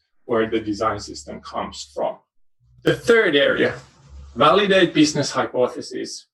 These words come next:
in production. And this is actually a really important part. It goes back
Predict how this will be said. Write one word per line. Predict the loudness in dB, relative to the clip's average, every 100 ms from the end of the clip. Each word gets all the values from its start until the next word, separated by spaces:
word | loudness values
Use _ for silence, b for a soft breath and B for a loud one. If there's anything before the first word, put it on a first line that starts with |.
| _ -14
in | -12
production. | -10 -8 -8 -8 -16 -20 _ _ _ -20 -20 _ _ b b b
And | -8 -2
this | -2
is | -2
actually | -6 -4 0 0
a |
really | 2 0 0 -2
important | -2 0 0 0 -6
part. | -10 -12 -12 -14
It | 0
goes | 2 2 0
back | -4 -4